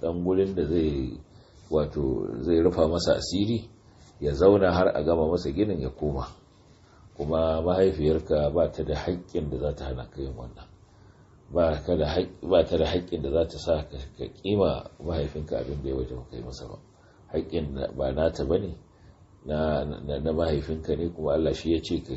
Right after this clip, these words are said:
kyautata musu su biyun, kamar yadda shi mahaifin baya da haƙƙin ya hana ka kyautata mahaifiyarsa. Saboda haka nan yi mata biyayya a kan nan, yi biyayya ne a kan saɓon Allah. Baya halatta kuma ga mutum ya bi wani a cikin saɓon Allah.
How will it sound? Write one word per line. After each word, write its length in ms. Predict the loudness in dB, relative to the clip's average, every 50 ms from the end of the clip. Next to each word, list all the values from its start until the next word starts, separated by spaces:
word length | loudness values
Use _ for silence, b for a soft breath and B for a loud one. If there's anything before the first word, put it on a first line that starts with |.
| -4 2
kyautata 520 | 2 4 4 2 0 0 2 4 4 4
musu 220 | 2 0 -4 -6 -8
su 240 | -4 0 0 2 4
biyun, 260 | 4 4 4 4 2 -4 -14 b b b b b b b b b -10 -8
kamar 220 | -2 2 6 6
yadda 280 | 8 6 6 4 2 -2
shi 140 | 0 0 2
mahaifin 380 | 4 4 4 4 2 0 -2 2
baya 200 | 4 4 4 4
da 80 | 4 2
haƙƙin 280 | 2 0 0 -2 -4
ya 80 | -4 -2
hana 200 | 0 0 0 -2 -2
ka 140 | -4 -8 -8
kyautata 320 | -8 -8 -6 -4 -4 -4
mahaifiyarsa. 640 | -2 -4 -4 -6 -6 -8 -8 -10 -10 -10 -14 -16 -16 -18 -20 -20 -20 b b b b b b b b _
Saboda 260 | -2 0 2 4 4 2
haka 160 | 2 0 0
nan 320 | 2 2 0 0 -2 -6 -6 -2
yi 120 | 0 2 4
mata 280 | 4 4 4 4 2
biyayya 560 | 2 4 6 8 8 10 10 8 8 6 4
a 20 | 2
kan 220 | 0 -2 -2 0 -2
nan, 200 | -4 -6 -4 -6
yi 140 | -6 -6 -4
biyayya 340 | -2 2 2 4 6 4 4
ne 100 | 4 0
a 80 | -2 -2
kan 140 | -2 -4 -6
saɓon 400 | -4 -4 -6 -4 -4 -6 -6 -4
Allah. 340 | -4 -4 -4 -4 -6 -8 -12 -18 -20 _ _ b b b b b b b b b b b -2
Baya 240 | 2 4 4 6 4
halatta 460 | 4 4 2 2 2 2 -2 -2 -2
kuma 220 | -2 -2 -4 -2 -2
ga 80 | -2 -2
mutum 340 | -4 -4 -6 -8 -8 -6 -4
ya 140 | -4 -4 -2
bi 80 | 0
wani 440 | 4 8 8 8 8 6 0 -2 -4 -8 -16 -20 _ _ -14
a 80 | -14 -12 -12
cikin 240 | -14 -8 -6 -6
saɓon 400 | -6 -4 -4 -4 -4 -4 -6 -8 -8
Allah. 300 | -8 -8 -8 -8 -10